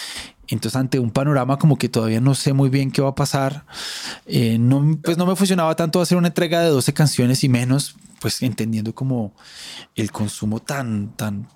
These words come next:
tan efímero de, de, de, de la música hoy por hoy, ¿no? Entonces lo saco un viernes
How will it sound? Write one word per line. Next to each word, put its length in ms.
tan 180
efímero 520
de, 180
de, 220
de, 240
de 120
la 100
música 280
hoy 100
por 160
hoy, 140
¿no? 220
Entonces 320
lo 100
saco 240
un 120
viernes 520